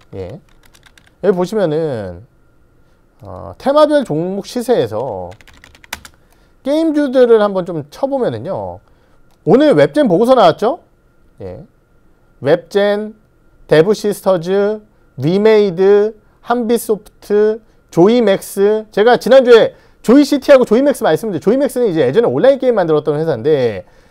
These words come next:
예, 조이맥스, 게임빌, 뭐 이런 기업들이 날뛰고 있습니다. 예. 그리고 또 좋았었던 섹터,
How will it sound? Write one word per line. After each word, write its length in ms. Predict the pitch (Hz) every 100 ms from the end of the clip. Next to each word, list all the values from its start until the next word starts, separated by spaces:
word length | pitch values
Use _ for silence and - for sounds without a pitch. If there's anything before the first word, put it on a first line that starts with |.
| _ -
예, 240 | 101 98
조이맥스, 840 | - 208 254 220 - - 208 208 214 _ _ _
게임빌, 760 | 233 247 254 220 202 220 226 240
뭐 140 | 160
이런 240 | 175 311 285
기업들이 680 | 208 156 180 180 120 95 - _ _ _ _ _
날뛰고 380 | 120 139 170 302
있습니다. 460 | - 220 131 95 - _ _ _ _ _ 127
예. 40 | 95 147 _ _ _ _ _ _ _ _ _
그리고 520 | - 180 190 262 339 - _ _
또 360 | - 285 330 349 _ _ _ _ _ _ _
좋았었던 400 | - 233 214 220
섹터, 400 | 208 - 120 85